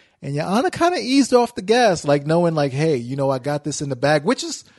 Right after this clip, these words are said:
is cool in some people's eyes. But I wanted to see that killer instinct, because sometimes how you finish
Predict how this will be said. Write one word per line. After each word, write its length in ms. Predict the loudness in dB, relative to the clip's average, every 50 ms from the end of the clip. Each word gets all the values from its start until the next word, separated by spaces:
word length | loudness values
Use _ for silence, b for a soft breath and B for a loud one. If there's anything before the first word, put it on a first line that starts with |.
| b b b b b b b b b _ _ _ _ _ _
is 180 | -6 -4 -4 -6
cool 340 | -4 -2 0 0 2 2 2
in 100 | 2 0
some 260 | 2 0 0 0 0
people's 360 | -2 -6 -6 -4 -6 -8 -8
eyes. 540 | -6 -4 0 0 0 0 0 -2 -6 -8 -14 _ _ _ _
But 200 | -14 -14 -14 _ _ -8
I 260 | -4 -2 0 2 2
wanted 320 | 2 2 0 0 -2 -2 -4
to 100 | -6 -8
see 500 | -6 -6 -4 -2 0 0 0 -2 -6 _ -10
that 340 | -6 -2 -2 -2 -2 -4 -6
killer 560 | -8 -4 -2 0 2 2 4 4 4 2 0 b b b b b _ _
instinct, 520 | -2 0 0 0 -2 -4 -4 -4 -6 -6 -6
because 300 | -8 -6 -2 -2 -2 0
sometimes 460 | 0 -4 -4 -4 -2 -2 -2 -2 -2
how 140 | -4 -4 -4
you 180 | -4 -6 -6 -10
finish 580 | -12 -6 -2 0 2 2 2 0 -2 -4 -8